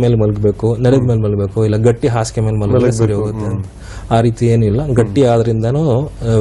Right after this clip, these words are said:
Speaker 1: ಬೇರೆ ಬೋನ್ ಮೇಲೆ ಪ್ರೆಷರ್ ಬಿದ್ದು ಅದರಿಂದನೂ ತೊಂದರೆ ಬರುತ್ತೆ.
Speaker 2: ಹ್ಮ್, ಹ್ಮ್, ಹ್ಮ್.
Speaker 1: ಆ, ಸರಿಯಾಗಿರೋ ಹಾಸಿಗೆ ನಿಮ್ಗೆ ಯಾವ್ದು ಅನುಕೂಲ ಇದೆ ಅದ್ರ ಮೇಲೆ ಮಲ್ಕೊಂಡ್ರೆ
Speaker 2: ಹ್ಮ್. ಚಾಪೆ ಮೇಲೆ ಮಲಗಿದ್ರೆ, ನೆಲದ ಮೇಲೆ ಮಲಗಿದ್ರೆ
Speaker 1: ಹ್ಮ್.
Speaker 2: ಬೆನ್ನು ಹೋಗುತ್ತೆ ಅನ್ನೋದು
Speaker 1: ಹೌದು.
Speaker 2: ಕೂಡ ಒಂದು ತಪ್ಪು
Speaker 1: ಹೌದು.
Speaker 2: ಕಲ್ಪನೆ.
Speaker 1: ಹೌದು.
Speaker 2: ಹ್ಮ್, ಹ್ಮ್.
Speaker 1: ಹ್ಮ್.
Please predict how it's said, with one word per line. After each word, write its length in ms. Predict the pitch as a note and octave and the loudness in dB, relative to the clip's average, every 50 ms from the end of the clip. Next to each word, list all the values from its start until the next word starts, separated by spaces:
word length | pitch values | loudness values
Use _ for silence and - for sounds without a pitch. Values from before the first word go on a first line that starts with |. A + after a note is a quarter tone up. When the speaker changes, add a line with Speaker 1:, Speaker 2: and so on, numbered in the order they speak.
| G#2+ G2+ | 2 4
Speaker 1:
ಬೇರೆ 520 | A2+ A2+ A#2 A2+ A2 G#2+ G#2 G#2 G#2+ A2 G#2 | 4 4 4 4 4 2 2 0 -2 -2 0
ಬೋನ್ 200 | A#2 B2 B2 A#2+ | 2 2 2 2
ಮೇಲೆ 120 | B2 A2+ | 2 0
ಪ್ರೆಷರ್ 340 | A2+ A#2 A2 G#2 A#2 A2 G#2+ | 0 0 0 0 0 -2 -2
ಬಿದ್ದು 280 | A2 G#2+ G#2 - D#3 | -4 -4 -4 0 0
ಅದರಿಂದನೂ 340 | B2+ G#2+ A2+ A#2+ A#2+ A#2+ B2 | 0 2 2 2 2 2 2
ತೊಂದರೆ 320 | A#2 A#2+ A2 G#2 G#2 G2+ G2 | 2 0 0 0 0 0 0
ಬರುತ್ತೆ. 480 | G2+ G2+ G2 G2 - - - - - | 0 -2 -4 -4 -8 -10 -8 -2 0
Speaker 2:
ಹ್ಮ್, 120 | A#2 A2 G2+ | 0 2 2
ಹ್ಮ್, 220 | F#2+ G2+ G2+ G2 | 2 0 0 0
ಹ್ಮ್. 400 | F#2 G2 - D#3+ D#3 C#3 C3 C3 | 0 0 2 2 2 2 2 0
Speaker 1:
ಆ, 40 | B2 | -2
ಸರಿಯಾಗಿರೋ 520 | - - D#3 D3+ D#3+ D#3 D3 C#3+ D3 C#3 | 0 2 4 4 6 4 4 4 4 2
ಹಾಸಿಗೆ 380 | B2 C3 B2 A#2+ - - - A#2 | 2 2 0 0 -2 -4 -4 -2
ನಿಮ್ಗೆ 240 | A#2+ A#2+ A#2 A2 A#2+ | 0 0 2 2 2
ಯಾವ್ದು 200 | A#2+ B2+ A#2+ A#2 | 2 2 2 0
ಅನುಕೂಲ 300 | A2 A#2 A2+ B2+ A#2 A2 | -2 -2 0 0 0 2
ಇದೆ 140 | A2 B2+ | 2 0
ಅದ್ರ 200 | B2 G#2 G#2 G#2+ | 0 -2 -2 -2
ಮೇಲೆ 160 | A2 B2 A#2 G#2+ | -2 -2 -2 -2
ಮಲ್ಕೊಂಡ್ರೆ 420 | G#2 G#2 G2 - B2 C3 B2 - | -2 -4 -4 -4 -6 -4 -4 -4
Speaker 2:
ಹ್ಮ್. 340 | - A#2+ A2 F#2+ F2+ F2+ F#2 | -4 -2 -2 -2 -4 -4 0
ಚಾಪೆ 260 | - A#2+ A2+ A2 B2 | 0 0 2 2 2
ಮೇಲೆ 220 | A#2+ A#2 A#2 A#2 | 0 2 2 2
ಮಲಗಿದ್ರೆ, 380 | A2+ A2+ A2+ A2+ A2+ G#2+ A#2 A#2 | 2 2 0 0 0 0 0 0
ನೆಲದ 280 | A#2 A2+ A#2 A#2 A#2+ A#2+ | 2 2 0 0 0 0
ಮೇಲೆ 180 | B2 B2 A#2+ | 0 0 0
ಮಲಗಿದ್ರೆ 280 | A#2+ A#2 A2+ A2+ A#2 A2+ | 2 0 2 2 2 0
Speaker 1:
ಹ್ಮ್. 80 | A2+ | 2
Speaker 2:
ಬೆನ್ನು 220 | A2 A#2 A#2+ B2 B2+ | 2 2 2 2 2
ಹೋಗುತ್ತೆ 420 | B2+ A#2+ B2 A#2+ B2 A2+ - B2 | 2 2 2 0 0 -2 0 0
ಅನ್ನೋದು 240 | A#2 A#2 A2+ A2+ A2 | 0 2 2 2 2
Speaker 1:
ಹೌದು. 260 | A#2+ A#2+ A2 G#2+ G#2 | 2 4 4 2 2
Speaker 2:
ಕೂಡ 120 | - B2+ D3 | 2 4 4
ಒಂದು 140 | D3+ C#3 | 4 4
ತಪ್ಪು 100 | A#2 C3+ | 2 0
Speaker 1:
ಹೌದು. 140 | A#2 G#2 B2 | 2 2 2
Speaker 2:
ಕಲ್ಪನೆ. 480 | - - B2+ A#2 - B2 A2 A2 - - | 2 2 0 0 0 -2 -2 -2 -4 -2
Speaker 1:
ಹೌದು. 400 | A#2+ A2 G#2+ G2 - - - B2+ | -2 -2 -2 -4 -6 -8 -4 -2
Speaker 2:
ಹ್ಮ್, 100 | B2 A2+ | -2 0
ಹ್ಮ್. 180 | G2+ G#2 G2+ | -2 -2 -2
Speaker 1:
ಹ್ಮ್. 100 | F#2+ F#2+ | -2 -4